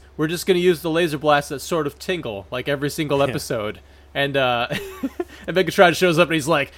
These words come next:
Speaker 1: "It's film, bitches. It's for real this time." <laughs> Pow!
Speaker 2: I've always made up my own fake excuse why the Decepticons' lasers killed in the movie and never the cartoon.
Speaker 1: Yes.
Speaker 2: And my excuse is that the Autobots were running low on energon.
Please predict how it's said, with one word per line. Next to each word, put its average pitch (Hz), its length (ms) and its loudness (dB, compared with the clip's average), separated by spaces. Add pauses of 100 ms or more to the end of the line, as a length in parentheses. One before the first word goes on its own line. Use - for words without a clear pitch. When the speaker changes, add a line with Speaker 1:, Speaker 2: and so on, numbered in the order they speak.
(140)
Speaker 1:
"It's 190 220 0
film, 208 640 6
bitches. 185 520 4
It's 185 160 -6
for 165 160 -6
real 220 320 4
this 175 160 0
time." 175 480 2 (180)
<laughs> - 160 -14
Pow! 175 580 -4 (160)
Speaker 2:
I've 147 120 4
always 175 240 8
made 156 140 8
up 131 80 6
my 123 100 4
own 131 160 4
fake 123 260 2
excuse 117 600 -4 (320)
why 110 240 6
the 110 80 0
Decepticons' 117 540 0
lasers 107 420 -2
killed 117 420 0 (460)
in 110 100 -2
the 110 60 -2
movie 117 300 2
and 113 80 2
never 113 180 2
the 107 80 -4
cartoon. 117 520 -2 (380)
Speaker 1:
Yes. 117 120 -6
Speaker 2:
And 120 100 0
my 131 180 8
excuse 147 480 2
is 107 100 -10
that 104 220 -2
the 101 140 -10
Autobots 110 480 -2
were 104 80 -10
running 104 260 -6
low 101 140 -6
on 90 140 -8
energon. 90 680 -6